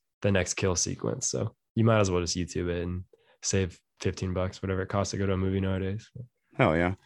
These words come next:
Speaker 2: Yeah, and then those movies, Separation and Unholy, it's like when they take these, like, full C G I creatures that look so fake, it's like,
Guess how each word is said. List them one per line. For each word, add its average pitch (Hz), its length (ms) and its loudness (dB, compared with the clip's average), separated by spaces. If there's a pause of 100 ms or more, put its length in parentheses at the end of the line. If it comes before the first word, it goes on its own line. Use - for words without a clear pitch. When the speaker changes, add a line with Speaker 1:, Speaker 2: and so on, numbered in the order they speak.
(160)
Speaker 2:
Yeah, 101 180 6
and 110 100 6
then 113 180 6
those 117 240 6
movies, 127 280 6
Separation 127 460 4
and 120 120 4
Unholy, 117 420 4
it's 101 160 0
like 107 160 2
when 117 80 2
they 110 280 2 (180)
take 143 200 2
these, 123 220 0 (200)
like, 110 160 2
full 139 560 4
C 143 200 0
G 123 160 6
I 107 120 8
creatures 131 500 2
that 101 120 4
look 113 220 2
so 143 240 4
fake, 131 320 2
it's - 200 -2
like, 104 240 2